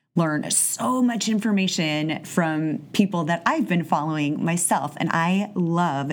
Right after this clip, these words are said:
this dude's podcast. His podcast is called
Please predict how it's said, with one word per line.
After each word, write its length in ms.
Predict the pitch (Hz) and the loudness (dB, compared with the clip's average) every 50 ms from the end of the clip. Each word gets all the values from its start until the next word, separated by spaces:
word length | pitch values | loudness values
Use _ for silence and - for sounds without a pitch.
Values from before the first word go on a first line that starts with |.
| - - | -4 -2
this 260 | 147 151 151 151 - | -2 -2 -2 -2 -2
dude's 320 | - - 151 143 143 143 - | -2 0 0 0 0 -2 -2
podcast. 560 | - 135 131 135 - - - - - - - | -2 -2 -2 0 0 0 0 0 0 -2 0
His 220 | - 190 208 208 | 0 0 0 0
podcast 560 | - - 160 147 147 139 127 127 131 - - | 0 0 0 0 0 0 0 0 -2 -2 -4
is 180 | - - 147 139 | -2 -2 -2 -2
called 400 | - - - 143 135 139 139 - | -2 -2 0 0 0 0 -2 -6